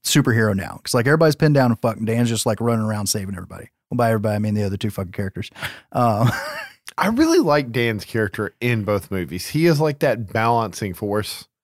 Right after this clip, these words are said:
Speaker 1: Yes.
Speaker 2: They coulda used him in the third one.
Speaker 1: Yeah,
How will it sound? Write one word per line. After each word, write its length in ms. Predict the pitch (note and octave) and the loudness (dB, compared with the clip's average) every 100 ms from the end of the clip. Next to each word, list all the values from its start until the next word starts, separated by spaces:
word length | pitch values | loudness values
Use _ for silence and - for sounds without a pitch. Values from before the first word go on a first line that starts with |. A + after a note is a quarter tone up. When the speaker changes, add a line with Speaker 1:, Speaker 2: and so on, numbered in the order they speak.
| - | 0
Speaker 1:
Yes. 420 | A#2+ G#2+ - - - - | 2 4 2 -2 -8 -4
Speaker 2:
They 200 | C3 B2 | -2 0
coulda 220 | D#3 C3+ | 2 2
used 340 | A2 A2+ - | 0 -2 -2
him 120 | G#2 | -4
in 160 | F#2+ G2+ | -4 -6
the 100 | F2+ | -6
third 320 | E2+ E2+ D2+ | -6 -8 -8
one. 300 | C#2+ C2+ G2 - | -14 -14 -16 -6
Speaker 1:
Yeah, 500 | G#2 G#2+ G#2 G#2 G2 | -2 0 0 0 -2